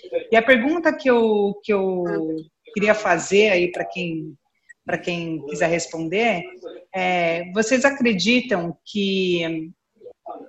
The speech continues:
uma, uma vez que o país tem um melhor controle do que tá acontecendo e começa a liberar por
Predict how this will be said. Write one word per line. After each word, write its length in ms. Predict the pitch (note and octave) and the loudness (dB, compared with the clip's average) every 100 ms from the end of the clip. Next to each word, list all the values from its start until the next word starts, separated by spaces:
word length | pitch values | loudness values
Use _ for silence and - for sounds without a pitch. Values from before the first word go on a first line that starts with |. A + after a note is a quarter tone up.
| - | -2
uma, 200 | G#3+ A3 | 4 4
uma 280 | G#3+ G#3+ A3 | 6 4 6
vez 360 | G#3+ A#3+ C4+ - | 6 6 4 -2
que 100 | B3+ | -4
o 100 | - | 2
país 500 | G#3+ G#3 G#3+ G3+ - | 4 4 2 -2 -2
tem 440 | G#3 G3+ G3 F#3+ | 0 0 -2 -4
um 140 | G3 G3 | -2 0
melhor 480 | F#3+ F#3 G3+ A3 | 2 6 6 4
controle 720 | A3 G#3+ - - F3+ E3+ D#3+ | 0 -2 -2 -2 0 0 0
do 120 | D#3+ E3+ | -4 -10
que 120 | - | -2
tá 80 | A3 | -2
acontecendo 840 | A3 G3 G3 - F3+ E3+ D#3+ D#3 _ _ _ | -2 -4 -4 -4 -6 -4 -6 -8 _ _ _
e 80 | F3+ | -4
começa 380 | G3+ G3 G3 G#3 | 0 2 2 2
a 40 | |
liberar 640 | G3+ F#3 G3 F#3 F3+ F3 | 2 4 6 6 4 2
por 100 | - | -2